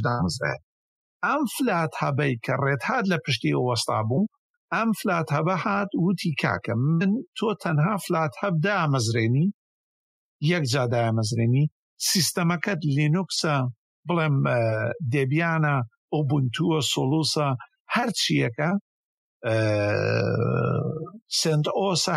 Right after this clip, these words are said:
هەر چیەکە دایەمەزرێنی، ڕێت هات ئینتەپرایزە، سوزەیە، هەموو ئەمانەیە، تۆ تەنها دایەمەزرێنی بە یەک کۆماند یاخود لە ڕێی ئەپسەنتەرەکەی خۆیانەوە، تۆ دواهەمین وەشاندنت دەسەکەوێت لەلایەن پەرەپێدەر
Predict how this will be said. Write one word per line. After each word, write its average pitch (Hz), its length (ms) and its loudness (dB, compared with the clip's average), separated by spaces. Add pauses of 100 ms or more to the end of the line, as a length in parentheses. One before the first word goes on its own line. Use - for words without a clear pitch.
(100)
هەر 226 200 0
چیەکە 143 460 -2
دایەمەزرێنی، 143 680 0
ڕێت 151 240 0
هات 175 200 -2
ئینتەپرایزە، 156 720 0 (140)
سوزەیە، 160 600 2
هەموو 202 280 0
ئەمانەیە، 147 480 2 (580)
تۆ 262 100 0 (120)
تەنها 214 300 0 (100)
دایەمەزرێنی 160 840 2 (600)
بە 175 80 2 (100)
یەک 226 120 -4 (100)
کۆماند 175 500 2 (180)
یاخود 208 380 0
لە 170 140 2
ڕێی 381 180 0
ئەپسەنتەرەکەی 165 760 0
خۆیانەوە، 220 480 0 (500)
تۆ - 80 -2 (160)
دواهەمین 165 540 2 (100)
وەشاندنت 175 680 0 (100)
دەسەکەوێت 202 600 0
لەلایەن 170 380 0 (120)
پەرەپێدەر 160 580 0